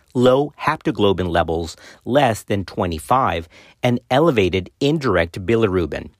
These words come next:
All right, so those are the four items. Elevated L D H, microangiopathic hemolytic anemia on peripheral blood smear, low haptoglobin under twenty-five, and then the fourth thing is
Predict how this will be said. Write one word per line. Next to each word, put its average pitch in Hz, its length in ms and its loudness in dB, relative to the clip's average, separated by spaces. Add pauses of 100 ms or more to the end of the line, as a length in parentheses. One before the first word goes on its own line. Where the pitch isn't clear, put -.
(160)
All 87 80 2
right, 101 180 2
so 95 120 -4
those 117 180 -2
are 113 60 -2
the 90 80 -8
four 143 320 2
items. 80 400 -2 (360)
Elevated 104 520 0
L 90 140 -4
D 160 180 4
H, 107 340 0 (380)
microangiopathic 120 1120 0
hemolytic 107 640 -4
anemia 101 460 -2
on 90 140 -2
peripheral 85 360 -4
blood 120 260 0
smear, 73 400 -6 (460)
low 117 380 2 (120)
haptoglobin 95 800 0
under 98 240 -2
twenty-five, 87 760 -2 (360)
and 117 100 -2
then 120 120 2
the 113 60 -2
fourth 160 360 -2
thing 104 280 0
is 85 200 -4